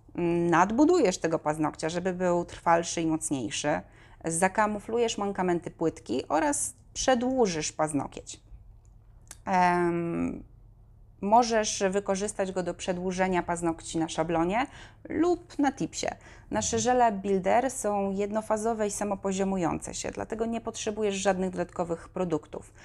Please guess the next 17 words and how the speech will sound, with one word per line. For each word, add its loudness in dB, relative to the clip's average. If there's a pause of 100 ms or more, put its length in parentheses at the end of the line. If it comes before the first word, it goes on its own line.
(260)
Mają 0
średnio 2
gęstą 0
konsystencję, 2 (140)
porównywalną 2
do -4
karmelu, 2 (300)
dlatego 2
bardzo 4
łatwo 2
modelować 0
nimi, 0 (400)
em, 2 (500)
modelować 2
nimi -2
kształty, 0 (420)
em, -4